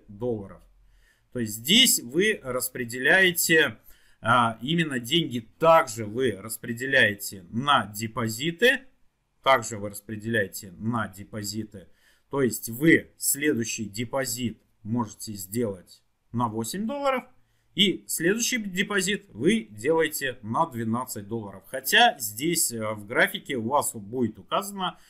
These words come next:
двенадцать и шестнадцать. То есть, чтобы получить бонус двадцать долларов от суперкопилки, вы второй, на второй неделе создаёте депозит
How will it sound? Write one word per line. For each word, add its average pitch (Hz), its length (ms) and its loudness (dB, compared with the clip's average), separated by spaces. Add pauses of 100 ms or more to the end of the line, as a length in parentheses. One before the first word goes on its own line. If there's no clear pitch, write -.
(280)
двенадцать 170 920 2
и 180 300 -4
шестнадцать. - 680 -10 (600)
То 143 100 -6
есть, 127 140 -2
чтобы 147 320 2
получить 131 500 -6
бонус 113 560 0
двадцать 104 600 2
долларов 104 340 -6 (100)
от 120 240 -2
суперкопилки, 131 920 0 (180)
вы 123 320 -4 (260)
второй, 139 600 4 (100)
на 113 220 0
второй 123 340 -4
неделе 214 680 0
создаёте 120 600 -4
депозит 110 640 -4